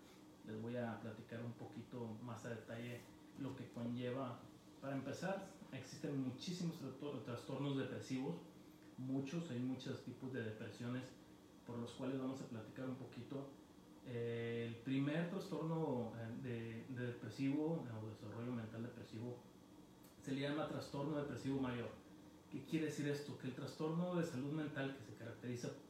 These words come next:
como depresión en sí, mm, persiste en una pérdida de interés hacia algo, hacia alguna actividad, hacia una persona, hacia sí mismo. Eh, normalmente se le dificulta realizar diferentes tipos de,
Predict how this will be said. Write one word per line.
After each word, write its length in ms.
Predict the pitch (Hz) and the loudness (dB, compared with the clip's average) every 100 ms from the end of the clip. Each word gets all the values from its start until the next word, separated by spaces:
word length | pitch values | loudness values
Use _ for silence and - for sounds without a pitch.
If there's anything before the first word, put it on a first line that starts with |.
| - | -6
como 260 | 131 120 113 | -4 -2 -2
depresión 500 | 107 117 - 131 147 | -2 -4 -2 0 2
en 100 | 160 | 2
sí, 320 | 147 165 170 - - - - - - | 4 2 2 -4 -12 -16 -16 -16 -6
mm, 440 | 135 120 123 120 117 | 0 2 4 2 2
persiste 460 | 127 123 120 151 | 0 -2 -2 2
en 60 | 143 | 4
una 220 | 143 147 | 4 2
pérdida 360 | - 127 135 139 | 2 2 4 4
de 100 | 123 | 4
interés 600 | 117 - 120 127 - - - - - | 2 0 2 2 0 -10 -14 -16 -10
hacia 440 | 139 123 - 117 117 | -6 -4 -2 0 2
algo, 240 | 120 98 - - - - - | 0 -2 -8 -14 -16 -14 -14
hacia 280 | - 127 110 | -8 -4 -2
alguna 320 | 120 127 131 | 0 2 2
actividad, 720 | 123 - 117 131 143 147 143 - | 0 -2 0 4 4 4 2 0
hacia 200 | - 120 | -4 -2
una 200 | 123 - | -2 -2
persona, 680 | - - 135 139 143 135 - - - - | -4 -2 2 4 4 2 -2 -12 -16 -10
hacia 380 | 110 - - 113 | -8 -6 -6 -6
sí 240 | - 135 | 0 4
mismo. 640 | 131 139 135 147 143 139 131 - - - - | 6 6 6 4 4 2 0 -8 -14 -16 -8
Eh, 380 | 123 117 117 117 | -4 0 2 2
normalmente 600 | 120 120 131 135 139 135 | 2 4 4 4 4 2
se 120 | - 127 | 2 2
le 100 | 120 | 2
dificulta 800 | - - - 123 - 139 131 120 | 0 -2 0 0 2 2 4 4
realizar 500 | 120 113 - 127 131 | 2 2 0 0 0
diferentes 480 | 123 123 117 - | 0 0 0 -2
tipos 320 | - 131 139 120 | -4 -2 0 0
de, 180 | 110 | -2